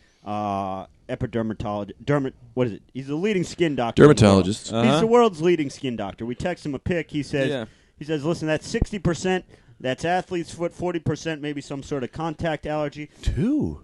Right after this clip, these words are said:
Speaker 1: Here
Speaker 2: For two th-, two things?
Speaker 1: No, he said that he'd have to t-, see me
Speaker 2: Oh.
Speaker 1: to don't know for sure, but he says he's sixty percent sure it's athlete's foot,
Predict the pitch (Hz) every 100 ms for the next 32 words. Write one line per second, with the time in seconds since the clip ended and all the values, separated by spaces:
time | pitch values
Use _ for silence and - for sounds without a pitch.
0 | - 143 156 - 156 160 156 247 - 185
1 | 190 240 - 165 165 156 143 143 151 147
2 | 139 143 143 131 113 131 120 127 - 175
3 | - 127 113 135 131 131 127 123 127 113
4 | 113 127 113 110 - 220 160 139 143 139
5 | - 127 120 120 113 110 - 120